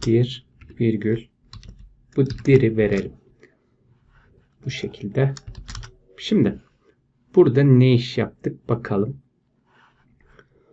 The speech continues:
Ee, birinci for döngümüzde içerisindeki her bir alt dizini taramak için bir döngü oluşturduk. Data dir'in, e, üzerinde gezintileme işlemi yapmak için.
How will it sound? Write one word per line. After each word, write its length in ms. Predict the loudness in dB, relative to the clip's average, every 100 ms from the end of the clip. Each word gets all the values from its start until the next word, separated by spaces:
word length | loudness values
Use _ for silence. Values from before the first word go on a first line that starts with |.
| _ _ _
Ee, 460 | -4 -2 0 -2 -4 -12 -2
birinci 560 | 2 4 6 6 4 2 _ _ _ _ _ _ _
for 300 | 4 4 6
döngümüzde 800 | 6 6 6 4 4 0 0 -2
içerisindeki 800 | -2 2 2 2 0 0 0 -2
her 280 | 4 4 4
bir 180 | 0
alt 220 | -2 -2 -6
dizini 320 | 0 0 0
taramak 380 | 0 2 0 -2
için 280 | -6 0
bir 220 | 0 2 4
döngü 260 | 4 6
oluşturduk. 640 | 4 2 -2 -8 -8 -12 -6
Data 320 | -4 -2 -2
dir'in, 340 | 0 -2 -6 _ _ _ _ _
e, 320 | -2 0 0 -6
üzerinde 400 | 0 4 4 2
gezintileme 680 | 2 2 4 2 2 2 2
işlemi 320 | 0 -2 0
yapmak 380 | -2 -2 -6 -6
için. 340 | -4 -6 -6